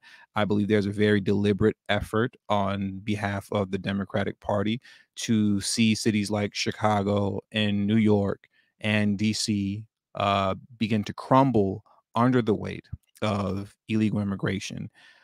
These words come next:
so that by the time they get back in power, uh, whether it be in the next, uh, election that occurs or it be four years from now, right? After, let's say, Trump or DeSantis wins,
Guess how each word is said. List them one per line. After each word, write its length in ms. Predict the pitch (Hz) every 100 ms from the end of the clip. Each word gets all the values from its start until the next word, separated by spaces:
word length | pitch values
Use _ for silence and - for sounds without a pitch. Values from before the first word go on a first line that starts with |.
| _ -
so 300 | - 123 110
that 260 | 110 107
by 160 | 110 107
the 120 | 104
time 400 | - 123 120 117
they 160 | 107 101
get 200 | 104 95
back 260 | 113 127 123
in 100 | 107
power, 480 | - - - 107 - _ _ _ _
uh, 600 | 107 107 101 98 98 95
whether 500 | - 101 117 117 113
it 180 | 113 104
be 380 | 110 107 104 104
in 140 | 101
the 80 | 101
next, 500 | 107 117 - - -
uh, 220 | 104 101
election 400 | - 113 123 -
that 100 | 120
occurs 520 | 120 - 120 131 139 - _ _ _ _ _ _
or 300 | 123 120 123
it 140 | 117 104
be 180 | 113 110
four 340 | - - 123
years 360 | 123 135 139 -
from 240 | - 101
now, 280 | 95 113 - _
right? 300 | 107 113 135 - _ _ 113
After, 420 | 104 - 110 104
let's 200 | 101 -
say, 120 | 104
Trump 320 | - 110 98
or 100 | 98
DeSantis 500 | 98 - 98 98 -
wins, 420 | 113 123 98 104